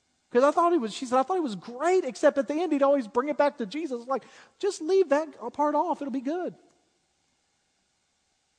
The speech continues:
And she says one time, she began to think more and more about these things, and one time she was on a trip to Thailand, and she said literally, as she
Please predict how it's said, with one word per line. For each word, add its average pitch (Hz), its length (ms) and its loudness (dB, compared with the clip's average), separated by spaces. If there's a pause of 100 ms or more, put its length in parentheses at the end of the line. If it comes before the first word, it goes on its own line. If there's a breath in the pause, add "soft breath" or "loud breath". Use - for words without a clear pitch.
(260)
And 147 120 -18
she 185 100 -12
says 208 260 0
one 180 460 -4
time, 147 240 -6
she - 160 -12
began 185 320 -4
to 214 80 -4
think 196 240 -8
more 175 200 -4
and 190 60 -6
more 185 120 -2
about 175 240 -4
these 175 160 -8
things, 170 420 -8
and 123 100 -16 (600 soft breath)
one 185 180 -2
time 226 260 -2
she 196 300 -8
was 185 180 -4
on 180 140 -6
a 160 60 -6
trip - 260 -10
to 147 80 -10
Thailand, 131 760 -10 (1080)
and 139 140 -14
she 170 100 -10
said 151 340 -8
literally, 143 640 -4 (520)
as 160 200 -6
she 160 480 -8